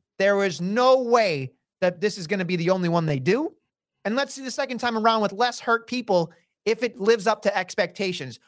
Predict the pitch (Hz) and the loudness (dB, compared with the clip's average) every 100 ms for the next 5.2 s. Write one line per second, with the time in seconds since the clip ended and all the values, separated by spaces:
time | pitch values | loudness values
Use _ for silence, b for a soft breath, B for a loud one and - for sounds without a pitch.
0 | _ 156 262 294 285 269 247 - 262 247 | _ -2 0 2 2 2 0 0 2 2
1 | 196 233 214 196 208 202 202 185 180 175 | 2 0 0 0 0 4 4 4 0 -4
2 | - 170 147 139 131 156 135 123 - _ | -2 2 4 2 -2 -8 -8 -10 -14 _
3 | _ _ _ _ _ 135 - 226 262 247 | _ _ _ _ _ -10 0 2 2 -2
4 | 196 170 196 196 175 190 180 175 165 156 | -2 0 2 2 0 -6 -6 -6 -4 -4
5 | 139 | -6